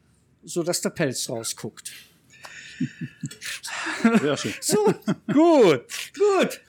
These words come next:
Speaker 3: Und zwischenzeitlich habe ich, ja, wir können
Speaker 1: Bist
Speaker 3: auch
Speaker 1: du
Speaker 3: mit,
Speaker 1: fertig?
Speaker 3: komm, also Hansi,
Speaker 2: Also.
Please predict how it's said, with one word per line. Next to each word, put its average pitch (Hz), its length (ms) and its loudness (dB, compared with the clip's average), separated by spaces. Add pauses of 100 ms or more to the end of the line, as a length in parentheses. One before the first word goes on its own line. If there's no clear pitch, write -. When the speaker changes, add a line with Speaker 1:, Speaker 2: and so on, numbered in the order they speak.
Speaker 3:
Und 190 200 4
zwischenzeitlich 190 840 2
habe 160 240 2
ich, 156 180 -4
ja, 131 140 0
wir 127 80 -2
können - 140 0
Speaker 1:
Bist 262 120 2
Speaker 3:
auch - 40 -8
Speaker 1:
du - 60 4
Speaker 3:
mit, 139 80 2
Speaker 1:
fertig? 247 440 2
Speaker 3:
komm, 113 160 0 (100)
also 117 300 2
Hansi, 135 340 0
Speaker 2:
Also. 131 140 -4